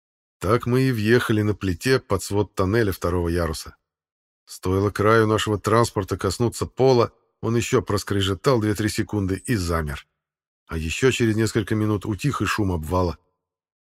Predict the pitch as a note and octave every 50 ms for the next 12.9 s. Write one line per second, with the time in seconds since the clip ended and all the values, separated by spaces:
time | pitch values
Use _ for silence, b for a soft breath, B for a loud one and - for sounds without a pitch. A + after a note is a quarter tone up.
0 | _ _ _ _ _ _ _ _ _ - - - F2 G2+ G#2 G2+ F2+ D2+ D#2 D#2
1 | D2 - - C#2+ C2 B1+ - - - _ _ _ _ _ _ _ _ _ _ _
2 | _ _ _ _ - - E2 D#2+ D2+ D#2 E2+ E2+ D#2+ - _ - F2 E2+ E2+ D#2+
3 | - _ _ _ _ _ _ _ _ _ _ _ _ _ _ _ _ - - C#2+
4 | D#2 F2 F#2 G2+ G2+ G2 F#2 E2 E2 F2 F#2+ G2 F#2+ G#2 A2 G#2+ G#2+ G2 E2+ -
5 | - - G2 A2 G#2+ - - _ _ _ _ _ _ _ _ _ _ - - E2+
6 | D#2 - F#2+ G2 G2 F#2 - G2+ G2 F2+ - G2 G2+ F#2+ - - F#2+ F2+ F#2 G2
7 | G2 - - G2+ F#2+ F#2+ F#2+ F2+ E2 F2 F#2+ G#2 G#2+ F#2+ - - G2+ G2 F#2+ -
8 | - F#2 F2 G2 F#2 - F#2+ F2+ F2+ F#2+ G2+ F#2+ F2+ F2+ E2 - _ _ _ _
9 | _ _ - D#2 E2 E2+ F2 E2+ - - E2+ - - E2 D2+ D2+ D#2+ F2 F#2+ F2+
10 | - F#2 F#2 F2 F2 E2 - F2+ F2 - F2 - - F2+ F2 E2+ F2 D#2+ - -
11 | _ _ _ _ _ _ _ _ _ _ _ _ _ _ _ _ - D2 C#2+ D#2
12 | F2 G2+ G#2+ G2+ G2 A2+ B2 - - G2 F#2 F#2 G2 G2+ A2+ A#2 A#2 F#2